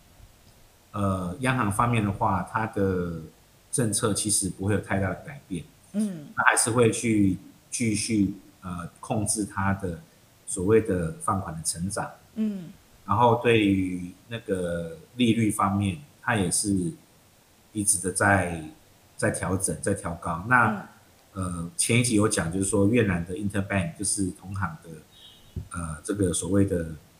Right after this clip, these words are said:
Speaker 1: 呃，同业财产利率，它一直在攀升。
Speaker 2: 嗯。
Speaker 1: 因为刚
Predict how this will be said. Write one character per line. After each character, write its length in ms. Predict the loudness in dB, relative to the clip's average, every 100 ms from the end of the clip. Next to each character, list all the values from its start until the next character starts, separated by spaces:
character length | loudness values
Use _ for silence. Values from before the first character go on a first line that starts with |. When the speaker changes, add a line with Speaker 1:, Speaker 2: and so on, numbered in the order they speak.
| _ _ _ -14
Speaker 1:
呃， 160 | -10 -8
同 160 | 2
业 100 | 4
财 140 | 6 4
产 160 | 4
利 100 | 4
率， 300 | 6 6 4 0
它 300 | 2 2 2
一 80 | -2
直 120 | -2
在 160 | -2
攀 280 | -2 -4 -4
升。 280 | -2 -4 -6 -12 _
Speaker 2:
嗯。 420 | -4 -2 -2 -6 -14 -18 -6 -2
Speaker 1:
因 100 | 0
为 60 |
刚 220 | 2 2